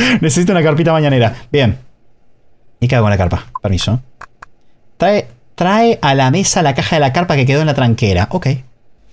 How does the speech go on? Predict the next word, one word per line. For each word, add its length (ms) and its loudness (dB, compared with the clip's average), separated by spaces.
¡Bombe! 480 0